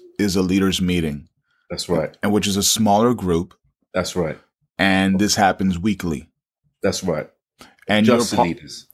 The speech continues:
Speaker 1: and you're part of this group with the leaders.
Speaker 2: I'm part of this group. I'm one of the leaders in this group. So normally each of these leaders' meetings would happen in their regions locally. And then every now and then we have a church-wide leaders' meeting. So this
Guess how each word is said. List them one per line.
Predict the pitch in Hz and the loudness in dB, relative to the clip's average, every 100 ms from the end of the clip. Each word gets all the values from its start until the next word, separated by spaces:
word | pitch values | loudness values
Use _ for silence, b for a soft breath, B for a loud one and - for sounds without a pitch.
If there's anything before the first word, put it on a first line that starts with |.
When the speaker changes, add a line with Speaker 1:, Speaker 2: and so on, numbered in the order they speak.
| _ _ | _ _
Speaker 1:
and | 110 | 2
you're | 110 110 107 | 2 4 2
part | 104 | 4
of | |
this | 95 95 | 2 -2
group | 98 82 - | -2 -4 -4
with | 87 | -6
the | 92 87 | -2 -2
leaders. | 73 - | -4 -4
Speaker 2:
I'm | 98 | 0
part | 113 98 | 2 2
of | 90 | 0
this | 87 | -4
group. | - 82 76 | -4 -8 -6
I'm | 92 | -4
one | 92 | -2
of | 87 | -2
the | 87 | -4
leaders | 78 | -6
in | 78 | -8
this | 80 - | -8 -10
group. | 78 76 - b b b - | -12 -14 -16 b b b 0
So | 101 98 | 2 4
normally | 113 113 107 98 - | 4 4 2 0 -2
each | 117 123 - 117 | 0 0 0 -6
of | 90 | -4
these | 104 90 | -4 0
leaders' | 107 87 | -2 -2
meetings | 95 90 92 85 | -4 -4 -4 -6
would | 90 | -4
happen | 90 - | -6 -2
in | 92 87 | -2 0
their | 87 | 0
regions | 85 104 95 - 71 - | 0 0 -2 -4 -10 -8
locally. | 87 104 101 73 71 _ _ _ _ _ _ _ _ _ | -2 -2 -2 -12 -16 _ _ _ _ _ _ _ _ _
And | 95 | -2
then | 101 101 | 0 0
every | 104 | 0
now | 98 95 | 2 2
and | 95 | 0
then | 95 | 0
we | |
have | 87 87 | 0 -2
a | - | -6
church-wide | - 107 98 90 - 90 90 87 82 | -4 0 0 0 -6 -2 0 0 -2
leaders' | 85 82 73 78 | -6 -6 -8 -10
meeting. | 80 - 71 - _ _ _ _ _ _ _ - | -10 -10 -14 -18 _ _ _ _ _ _ _ -10
So | - 98 90 | -2 0 0
this | 107 98 | 0 -2